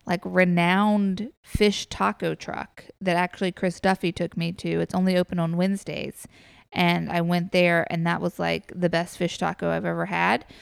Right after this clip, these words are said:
So, I don't know. I, I would say they were both, like, different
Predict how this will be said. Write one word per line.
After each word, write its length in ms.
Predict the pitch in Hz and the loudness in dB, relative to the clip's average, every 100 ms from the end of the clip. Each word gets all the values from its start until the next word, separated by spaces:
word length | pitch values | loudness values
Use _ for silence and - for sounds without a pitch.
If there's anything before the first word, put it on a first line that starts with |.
| - | -20
So, 240 | - 208 - | 2 4 6
I 80 | 214 | 6
don't 160 | 262 254 | 4 6
know. 180 | 233 | 8
I, 180 | 170 175 113 | 8 6 4
I 120 | 180 | 4
would 120 | 190 | 4
say 400 | 190 220 208 202 196 - _ | 2 6 6 6 2 -10 _
they 100 | 202 | 2
were 140 | 196 190 | 2 4
both, 340 | 190 190 196 | 8 6 6
like, 340 | 190 175 175 | 2 0 -2
different 720 | - 185 - 202 185 175 - | 0 0 2 2 4 2 -2